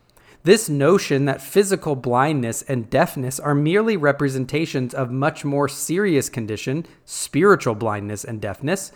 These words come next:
will be explored further along in this present episode. In addition, some have drawn the connection between this healing of the blind man and his statement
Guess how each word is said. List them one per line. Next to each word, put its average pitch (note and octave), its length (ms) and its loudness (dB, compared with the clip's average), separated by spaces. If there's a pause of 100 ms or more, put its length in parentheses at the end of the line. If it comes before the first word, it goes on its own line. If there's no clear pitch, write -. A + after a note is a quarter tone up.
(320)
will E3+ 140 2
be F#3 140 4
explored C3+ 480 -2
further B2+ 340 0
along A#2+ 340 -2
in A2+ 80 -6
this A#2 120 -10
present G#2+ 280 -10
episode. A#2 480 -10 (680)
In D#3 100 2
addition, D3 420 2 (160)
some F#3+ 300 2
have G#3+ 160 -2
drawn D3+ 240 2
the E3 80 0
connection C#3+ 440 -2
between C3+ 380 -2
this C3 160 -2
healing C#3+ 340 0
of A#2 100 -6
the A#2+ 60 -4
blind C#3 380 2
man A2+ 240 -4
and C#3+ 160 -2
his C3+ 140 0
statement C#3+ 600 -4